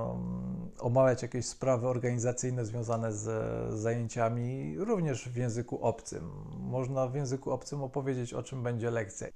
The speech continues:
Jest wiele takich sytuacji, w których z powodzeniem można korzystać z języka obcego. W praktyce niestety wygląda to tak, że kiedy uczeń mówi coś w języku obcym, to tak naprawdę często nie mówi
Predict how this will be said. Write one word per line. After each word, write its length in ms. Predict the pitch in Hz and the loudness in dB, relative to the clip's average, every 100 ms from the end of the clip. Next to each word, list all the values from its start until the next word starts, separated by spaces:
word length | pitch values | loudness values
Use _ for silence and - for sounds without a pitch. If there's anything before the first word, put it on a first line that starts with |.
| - | 4
Jest 200 | 123 120 | 4 12
wiele 240 | 214 208 | 12 12
takich 260 | 156 - 120 | 8 2 0
sytuacji, 440 | 131 135 127 131 | 6 6 6 2
w 60 | - | -2
których 260 | 127 117 | -2 0
z 60 | - | 2
powodzeniem 460 | 175 170 170 160 | 4 6 6 6
można 460 | 135 120 120 113 120 - | 4 2 4 4 2 -4
korzystać 460 | - 123 117 120 110 | 0 2 0 -2 0
z 100 | 110 | 2
języka 440 | 113 107 110 117 | 2 0 0 -2
obcego. 460 | 123 - 113 - - - - - - - - - - | -4 -4 -4 -4 -10 -14 -16 -16 -14 -14 -14 -12 -4
W 100 | - | -4
praktyce 440 | - 202 208 240 208 | 8 10 10 6 8
niestety 420 | 170 - 170 165 | 8 8 8 8
wygląda 420 | 139 135 143 135 | 8 8 8 8
to 140 | 135 127 | 6 6
tak, 340 | 135 139 127 | 8 8 6
że 760 | 104 120 120 117 113 110 110 107 | 6 6 8 8 6 6 6 4
kiedy 520 | 127 120 120 117 120 127 127 131 123 - | 0 4 4 4 2 0 0 -4 -8 4
uczeń 360 | 143 139 135 | 6 6 4
mówi 300 | 123 131 120 | 4 4 2
coś 360 | 120 123 - - 123 113 | 0 -2 -2 -2 0 2
w 40 | |
języku 420 | 123 117 127 - | 2 2 0 6
obcym, 480 | 127 135 - 147 123 | 6 6 0 -2 -2
to 640 | - 117 113 117 120 123 | 2 4 6 4 2 0
tak 160 | 120 123 | 0 0
naprawdę 640 | 120 127 120 117 113 113 117 | 0 2 4 6 6 6 2
często 340 | 117 110 123 | 0 0 2
nie 240 | 123 127 135 | 2 4 4
mówi 580 | 135 120 117 117 120 | 6 6 4 2 -2